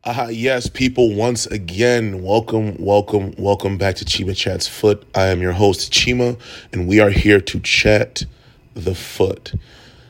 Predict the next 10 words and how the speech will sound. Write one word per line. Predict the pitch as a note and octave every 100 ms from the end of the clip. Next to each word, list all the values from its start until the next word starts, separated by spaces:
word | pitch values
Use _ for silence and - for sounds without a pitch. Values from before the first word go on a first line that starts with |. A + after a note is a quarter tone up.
| -
Liverpool, | A2+ B2 B2 A#2+ G2 D#2+ - - - _ - - _ - -
Liverpool, | A2 G#2 G2+ G2 - A2+ G#2+ -
top | - A#2 -
the | G#2+
league. | A2+ G#2 F2+ - -
Liverpool, | - G2+ F#2 G#2 G2+
Liverpool, | G#2+ F#2+ G#2+ G2+
top | B2+ -
the | D#2
league. | G2+ G#2+ F2 -